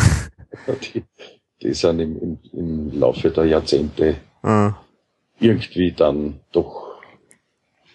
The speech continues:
Speaker 1: irgendwo dann verkommen und ver-,
Speaker 2: Ah.
Speaker 1: versandet, ver-, weiß ich, keine Ahnung. Ähm,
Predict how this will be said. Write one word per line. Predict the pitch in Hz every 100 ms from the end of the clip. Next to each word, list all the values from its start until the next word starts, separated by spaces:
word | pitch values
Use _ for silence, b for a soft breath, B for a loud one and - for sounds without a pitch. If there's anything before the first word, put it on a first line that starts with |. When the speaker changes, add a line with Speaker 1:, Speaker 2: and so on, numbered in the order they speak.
| _ -
Speaker 1:
irgendwo | 92 76 - 76 76
dann | 69 67 65 - - _ _
verkommen | - - 71 71 78 73 71 73
und | 71 69
ver-, | - 71 69 _ _ _ _
Speaker 2:
Ah. | 110 107 107 - _ _
Speaker 1:
versandet, | _ - 69 - 65 69 82 -
ver-, | - - 71 73 69 B B B -
weiß | - 85
ich, | 85
keine | - 123 85
Ahnung. | 82 82 -
Ähm, | 82 76 76 - - - - - - - - -